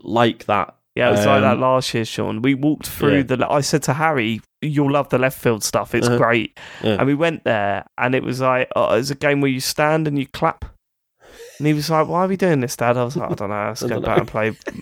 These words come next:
Speaker 2: let's go play Fall Guys again."
Speaker 1: And, like, there was, you know, there was one, um, I forget what it was called, but it was an educational game about soil, right? Which is, you know,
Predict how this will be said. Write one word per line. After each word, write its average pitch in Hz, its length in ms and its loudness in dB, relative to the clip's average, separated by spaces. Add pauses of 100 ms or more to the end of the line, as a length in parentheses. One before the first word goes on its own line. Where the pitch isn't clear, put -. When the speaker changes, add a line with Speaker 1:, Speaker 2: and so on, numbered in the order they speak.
(160)
Speaker 2:
let's 123 200 -4
go 127 160 2
play - 180 0
Fall 123 200 -4
Guys 120 300 2
again." 123 260 -4 (720)
Speaker 1:
And, 180 120 0
like, 202 140 0
there 226 80 2
was, 208 180 0 (160)
you 214 120 0
know, 196 120 2
there 143 120 -2
was 151 120 0
one, 175 500 2
um, 117 560 2
I 107 60 -6
forget 123 280 -2
what 156 80 -2
it 131 40 -2
was 123 120 -4
called, 101 540 0
but 131 100 -2
it 113 60 0
was 123 100 -2
an 143 60 0
educational 139 800 0
game 101 580 -2
about 107 380 0 (220)
soil, 220 580 -2 (440)
right? 170 320 0 (600)
Which 294 140 4
is, 302 240 2
you 285 60 4
know, 165 140 0